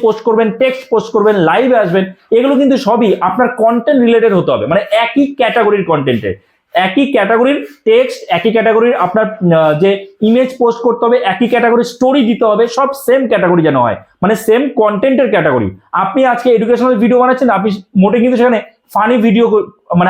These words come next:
আপলোড করবেন না বা ফানি কোনো পোস্ট করবেন না। কারণ কি, তাতে আপনার যারা ফলোয়ার্স আছে তারা হয়তো পছন্দ নাও করতে পারে বিষয়টা। আপনি ফানি ভিডিও বানাচ্ছেন, তাহলে সেই ফানি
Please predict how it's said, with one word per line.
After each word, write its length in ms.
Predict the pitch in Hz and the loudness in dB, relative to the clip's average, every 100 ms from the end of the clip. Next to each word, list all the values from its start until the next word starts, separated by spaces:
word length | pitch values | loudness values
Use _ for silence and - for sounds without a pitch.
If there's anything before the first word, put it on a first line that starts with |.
| 175 | 0
আপলোড 220 | 170 202 185 | 0 0 0
করবেন 180 | 156 135 | 0 0
না 60 | |
বা 100 | 143 151 | -2 -2
ফানি 180 | 180 233 | -2 0
কোনো 180 | 233 240 208 | 0 -2 0
পোস্ট 180 | 208 - | -2 0
করবেন 220 | 175 131 117 | 0 0 -2
না। 60 | 107 - _ _ - _ - | -4 -8 _ _ -20 _ -4
কারণ 160 | 214 247 | -2 0
কি, 60 | 233 | 0
তাতে 220 | 196 202 254 175 | 0 2 0 0
আপনার 200 | 175 214 233 | -2 0 0
যারা 120 | 233 - | 0 0
ফলোয়ার্স 300 | 226 254 220 | 0 0 0
আছে 160 | 214 190 | -2 0
তারা 120 | 202 214 | 0 0
হয়তো 200 | 220 202 208 | -2 -2 -2
পছন্দ 240 | 208 214 214 | -2 0 0
নাও 120 | 175 180 | 0 0
করতে 180 | 185 170 | -2 0
পারে 140 | 147 127 | -2 -2
বিষয়টা। 280 | 120 107 92 - _ _ - | -2 -2 -2 -8 _ _ -4
আপনি 240 | 185 190 220 | -2 0 -2
ফানি 180 | 190 220 247 | -2 0 2
ভিডিও 160 | 247 254 | 2 2
বানাচ্ছেন, 340 | 247 254 262 160 - _ _ _ _ _ - | 0 0 -2 -4 -8 _ _ _ _ _ -2
তাহলে 120 | 180 | 0
সেই 140 | 190 247 | 0 -2
ফানি 180 | 175 202 | 0 0